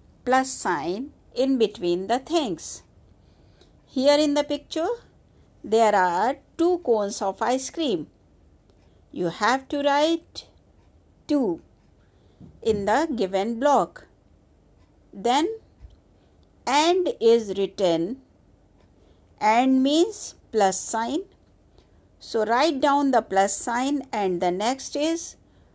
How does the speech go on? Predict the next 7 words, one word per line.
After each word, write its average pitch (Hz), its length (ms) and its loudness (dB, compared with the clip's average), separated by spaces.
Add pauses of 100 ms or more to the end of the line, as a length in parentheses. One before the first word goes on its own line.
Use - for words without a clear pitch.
(140)
four 330 600 2
ice 180 280 0
cream 214 300 -6
cones. 220 680 -2 (640)
Now 160 280 -2
write 233 720 0 (760)
four 226 500 4